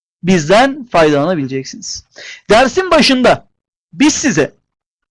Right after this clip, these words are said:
ders notlarımızı yollayacağız ve bu ders notlarından takip yapabileceksiniz.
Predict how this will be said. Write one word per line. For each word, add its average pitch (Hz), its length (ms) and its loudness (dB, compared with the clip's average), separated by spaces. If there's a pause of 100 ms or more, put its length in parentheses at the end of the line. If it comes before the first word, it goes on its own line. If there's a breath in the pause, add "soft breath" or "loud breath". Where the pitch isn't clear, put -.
(220)
ders 240 360 2
notlarımızı 180 600 -2
yollayacağız 202 720 2 (280 loud breath)
ve 190 120 4
bu 269 80 2
ders 339 280 2
notlarından 226 640 0
takip 190 580 0 (400)
yapabileceksiniz. - 1040 -10